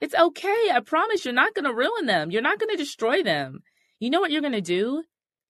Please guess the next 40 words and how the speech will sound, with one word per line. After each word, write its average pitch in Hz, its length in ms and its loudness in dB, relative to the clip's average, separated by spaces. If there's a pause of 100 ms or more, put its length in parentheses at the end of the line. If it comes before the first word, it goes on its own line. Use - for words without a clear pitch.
(140)
You're - 80 -6
gonna 349 180 0
show 247 260 0
your 285 180 -2
kids 208 580 -4 (200)
that 220 180 -16
this 294 200 -6
is 320 160 -8
what 220 160 -4
real 208 260 -2
marriage 180 460 -6
is. - 460 -8 (400)
This 320 180 -2
is 285 120 -4
what 202 160 0
healthy 208 480 -6
marriage 127 360 -10 (120)
is. - 400 -14 (1600)
That's 277 200 0
what 320 100 -2
we're 233 120 2
doing 202 260 0
over 185 140 -4
here 190 180 -2
in 156 60 -4
the 139 80 -6
Williams 151 320 -4
household 123 520 -8
anyway. 139 440 -10 (1300)
And, 202 260 0
and 202 200 0
listen, 151 480 -4 (800)
maybe 214 360 0
some 233 280 -2
of 233 120 -6
you 165 300 0
grew 160 220 -4
up 190 160 -4
in 226 80 -6
households 147 800 -6